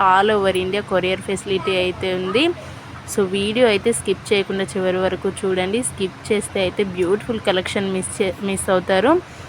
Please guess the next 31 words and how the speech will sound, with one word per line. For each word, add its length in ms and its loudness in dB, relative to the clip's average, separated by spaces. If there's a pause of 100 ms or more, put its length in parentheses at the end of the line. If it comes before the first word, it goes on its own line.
(400)
So, 140 4
మన 280 2
ఛానల్ని 480 4
ఇప్పటివరకు 540 2
సబ్స్క్రైబ్ 600 0
చేయని 180 2
వాళ్ళు 260 2
ఉంటే 160 -2
ప్లీజ్ 460 0
సబ్స్క్రైబ్ 600 2
చేసుకోండి. 520 0
అలాగే 300 2
పక్కనే 440 2
ఉన్న 220 0
బెల్ 240 4
ఐకాన్ని 360 0
క్లిక్ 340 -4
చేసి 220 0
all 400 6
అనే 160 2
నోటిఫికేషన్ 680 -2
on 180 -4
చేసుకుంటే 420 -2 (480)
నేను 180 2
ఇలా 160 4
వీడియో 380 4
పెట్టిన 380 2
వెంటనే 340 0
మీకైతే 440 0
నోటిఫికేషన్ 720 0
వస్తుంది. 440 0